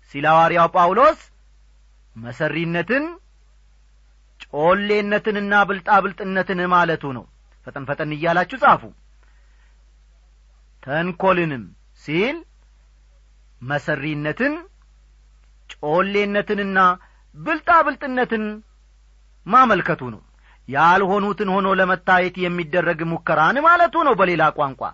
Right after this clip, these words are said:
ታስታውሱ እንደሆነ አናንያና ሰጲራ ከፊሉን ለራሳቸው አስቀርቶ ሲያበቁ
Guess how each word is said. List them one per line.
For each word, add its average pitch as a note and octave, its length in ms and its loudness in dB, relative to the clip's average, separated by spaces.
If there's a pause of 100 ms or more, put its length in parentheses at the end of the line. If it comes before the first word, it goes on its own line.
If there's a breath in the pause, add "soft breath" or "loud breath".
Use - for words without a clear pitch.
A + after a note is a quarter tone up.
(520 loud breath)
ታስታውሱ D#4+ 680 2
እንደሆነ C#3 500 -8 (500 soft breath)
አናንያና G3 680 0 (100)
ሰጲራ G#3+ 420 -2 (600)
ከፊሉን A3+ 600 -2
ለራሳቸው A#3+ 840 4
አስቀርቶ B3 560 0 (100)
ሲያበቁ A#3+ 440 2